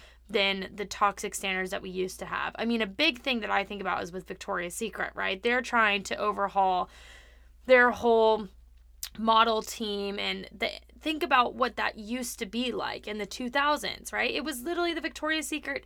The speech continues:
angels and these super thin models, and they don't even have the fashion show anymore because of all the drama with this stuff. Do you know what I'm saying? So I think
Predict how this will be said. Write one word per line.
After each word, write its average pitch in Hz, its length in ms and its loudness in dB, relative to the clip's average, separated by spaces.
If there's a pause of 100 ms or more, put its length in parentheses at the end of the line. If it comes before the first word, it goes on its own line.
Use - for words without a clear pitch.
angels 240 600 -2
and 226 200 -4
these 226 180 -6
super 330 840 2
thin 294 460 -4
models, 214 560 0
and 208 160 -4 (760)
they 349 80 2
don't 370 120 0
even 349 180 -2
have 240 340 0
the 233 80 2
fashion 190 380 -2
show 180 240 -6
anymore 190 480 -8
because 220 680 4
of 208 280 -4
all 208 160 2
the 190 100 -4
drama 185 400 0
with 196 220 -10
this 175 160 -10
stuff. - 280 -6 (160)
Do - 120 -10
you 269 40 -4
know 285 80 -2
what 277 100 0
I'm 262 100 -6
saying? 269 320 -2
So 302 160 -2
I 240 60 -2
think 330 400 -4